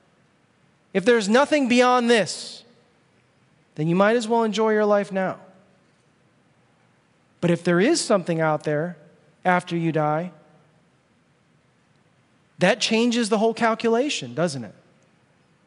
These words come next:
If God does exist, if our relationships that we have now can actually become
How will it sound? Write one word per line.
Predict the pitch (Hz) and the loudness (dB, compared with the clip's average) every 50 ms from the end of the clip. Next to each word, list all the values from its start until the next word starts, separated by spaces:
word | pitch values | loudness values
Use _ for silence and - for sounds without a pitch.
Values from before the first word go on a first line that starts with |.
| _ _ - | _ _ -2
If | 170 170 | -2 0
God | 135 185 190 196 190 151 | 2 4 2 2 2 2
does | 170 196 233 240 208 | 2 2 2 2 0
exist, | 240 185 170 165 170 160 139 - - - - - - _ _ _ _ _ _ _ _ _ _ _ _ _ _ _ _ _ _ _ _ _ _ _ _ _ _ _ _ _ _ _ _ | -2 -4 -4 -4 -4 -4 -4 -6 -12 -16 -16 -20 -20 _ _ _ _ _ _ _ _ _ _ _ _ _ _ _ _ _ _ _ _ _ _ _ _ _ _ _ _ _ _ _ _
if | - 190 196 180 - - - - - - - _ - | 0 2 2 2 0 -6 -16 -18 -20 -20 -8 _ 0
our | 180 180 180 | 2 2 2
relationships | 175 180 185 180 180 185 208 254 240 - 240 196 165 - - 175 156 - - - - - - - - _ _ _ | 2 2 2 4 4 4 2 2 0 -2 -2 -2 -4 -2 -2 -2 -4 -4 -6 -12 -14 -14 -16 -20 -20 _ _ _
that | - 170 | -2 -2
we | 165 170 190 | 0 0 2
have | 180 196 208 196 185 156 160 | 2 2 2 2 0 0 0
now | 175 190 202 202 190 175 143 113 - - - - _ _ _ _ _ _ _ _ _ _ _ _ _ | 0 2 2 2 0 0 -2 -6 -10 -18 -20 -20 _ _ _ _ _ _ _ _ _ _ _ _ _
can | - 185 180 | -2 2 2
actually | 190 196 208 202 - - 196 185 | 4 4 2 0 0 -2 0 0
become | 170 156 175 175 - - 220 220 220 202 185 | 0 0 -2 -4 -2 0 0 2 2 0 -2